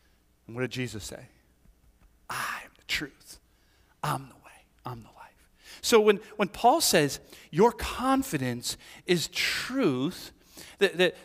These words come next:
the scholars will co-, approach it and, and dig in and say, "Well, maybe he meant this, maybe he meant that." Some would say, "Well, he means the Word of God." And, and I think that's part of it,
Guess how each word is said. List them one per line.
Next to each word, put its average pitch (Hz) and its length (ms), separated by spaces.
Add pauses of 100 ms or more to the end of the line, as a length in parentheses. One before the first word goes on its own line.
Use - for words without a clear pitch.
the 170 80
scholars 226 420
will 196 60
co-, - 160
approach 190 520
it 196 180
and, 123 160
and 123 380
dig 165 220
in 185 120
and 160 120
say, 156 120
"Well, 196 300
maybe 180 200
he 180 40
meant 175 220
this, 175 240
maybe 165 140
he 170 40
meant 165 160
that." 170 220
Some 175 160
would 170 100
say, 175 180 (240)
"Well, 175 100
he 175 60
means 175 220
the 185 60
Word 175 180
of 175 60
God." 190 260 (560)
And, 196 140
and 196 100
I 208 80
think 214 240
that's - 260
part 123 360
of 170 80
it, 302 200